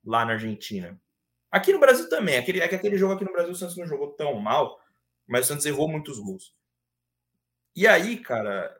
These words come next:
é, é sempre, sempre tem uma desculpa, sabe? Me lembra muito o Dorival,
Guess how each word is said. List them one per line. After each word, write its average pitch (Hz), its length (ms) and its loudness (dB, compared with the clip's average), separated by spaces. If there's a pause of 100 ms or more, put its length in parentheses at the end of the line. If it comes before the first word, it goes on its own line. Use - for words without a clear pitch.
é, 160 360 0
é 233 40 2
sempre, 247 480 -2
sempre 269 300 -10
tem 269 100 -8
uma 247 140 -2
desculpa, 196 640 -6
sabe? 160 320 2
Me 147 80 -6
lembra 185 400 0
muito 208 880 -6 (160)
o 170 100 -4
Dorival, 165 800 0